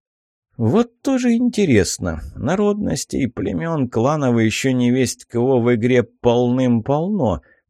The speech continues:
Почему сообщение только вот об этих дикарях выскакивает? Нет, оно и замечательно, конечно, потому что если бы по каждой мелочи нам информацию давали,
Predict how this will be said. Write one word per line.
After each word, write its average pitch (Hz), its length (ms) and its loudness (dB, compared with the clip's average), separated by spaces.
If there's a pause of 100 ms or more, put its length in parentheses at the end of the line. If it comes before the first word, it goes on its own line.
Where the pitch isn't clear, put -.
(120)
Почему 202 440 0
сообщение 196 680 -4
только 190 480 -6
вот 170 260 -4
об 147 240 0
этих 123 400 0
дикарях 156 680 -2
выскакивает? 104 880 0 (440)
Нет, 120 440 2
оно 107 240 -4
и 165 100 -2
замечательно, 175 880 -2
конечно, 110 560 -2
потому 117 380 0
что - 160 -2
если 120 240 2
бы 110 160 2
по 113 160 0
каждой 113 420 2
мелочи 127 380 0
нам 113 200 2
информацию 113 840 0
давали, 110 520 0